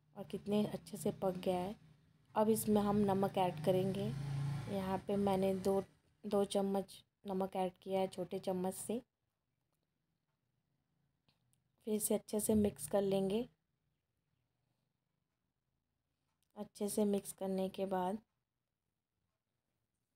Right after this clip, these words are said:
इसे अच्छे से चलाएंगे। फिर इसे थोड़ी देर के लिए ढक देंगे, थोड़ी देर ढक के इसे फिर से पकाएंगे।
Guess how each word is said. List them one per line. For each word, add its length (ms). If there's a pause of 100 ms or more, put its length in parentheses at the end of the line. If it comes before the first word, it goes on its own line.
(200)
इसे 160
अच्छे 240
से 120
चलाएंगे। 680 (680)
फिर 100
इसे 220 (100)
थोड़ी 240
देर 300
के 100
लिए 140
ढक 260
देंगे, 380 (960)
थोड़ी 220
देर 280
ढक 180
के 100
इसे 200
फिर 180
से 140
पकाएंगे। 640